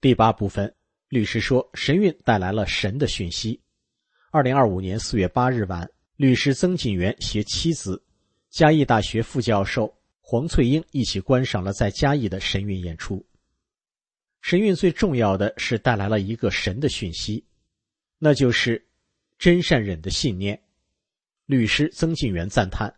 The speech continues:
忍的背后不是只有忍耐带来的痛苦，它是一种包容。因为有包容，有这个宏大的爱，人当然就可以克服一切，这就是神韵最可贵的地方。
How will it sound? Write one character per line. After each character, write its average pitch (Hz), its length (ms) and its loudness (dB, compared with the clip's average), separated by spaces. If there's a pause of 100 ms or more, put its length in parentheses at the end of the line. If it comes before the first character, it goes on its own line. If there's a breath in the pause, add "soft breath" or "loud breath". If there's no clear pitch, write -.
(760)
忍 117 240 2
的 139 100 2
背 131 180 6
后 110 320 0 (120)
不 156 100 2
是 160 180 0
只 139 180 -2
有 165 120 4
忍 120 240 0
耐 135 300 0
带 107 100 2
来 92 140 0
的 117 100 0
痛 104 260 -8
苦， - 320 -10 (360)
它 180 100 0
是 208 160 -2
一 151 80 0
种 92 220 -8
包 151 200 6
容。 95 240 -4 (880)
因 202 180 0
为 175 140 6
有 101 120 2
包 147 260 4
容， 95 280 -4 (500)
有 151 220 6
这 202 120 4
个 131 120 2
宏 107 200 -4
大 156 140 2
的 - 80 -4
爱， 143 260 -2 (520)
人 143 200 2
当 214 200 2
然 135 200 0
就 131 140 0
可 - 160 -2
以 110 80 0
克 - 260 -2
服 90 200 -6
一 82 160 -6
切， - 320 -4 (240)
这 143 120 6
就 113 120 2
是 104 160 0
神 98 200 -2
韵 113 160 -2
最 107 200 0
可 - 180 -10
贵 107 220 2
的 90 80 -10
地 87 160 -6
方。 - 240 -8